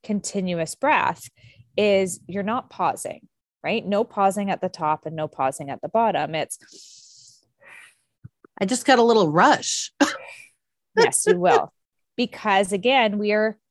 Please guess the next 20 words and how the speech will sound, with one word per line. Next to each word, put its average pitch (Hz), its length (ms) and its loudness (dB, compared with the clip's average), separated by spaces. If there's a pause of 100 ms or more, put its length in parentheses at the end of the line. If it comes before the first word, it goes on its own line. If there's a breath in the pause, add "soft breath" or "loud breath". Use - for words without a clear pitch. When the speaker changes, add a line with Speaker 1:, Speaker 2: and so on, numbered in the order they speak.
(220)
Speaker 1:
over 202 340 2
oxygenating 165 880 -4
our 151 140 -10
body. 156 480 -6 (880 soft breath)
And 233 560 0 (640)
to 254 100 -4
do 277 320 -4
that, 202 460 0
I 226 120 -10
would 269 140 -8
even 240 220 -6
say 180 260 -10
do 311 300 -2
ten 262 680 -4 (580)
reps 170 460 -2
of 214 200 -4
that, 226 360 0 (220)
nice 190 420 -4
and 311 220 -6
deep, 240 400 -2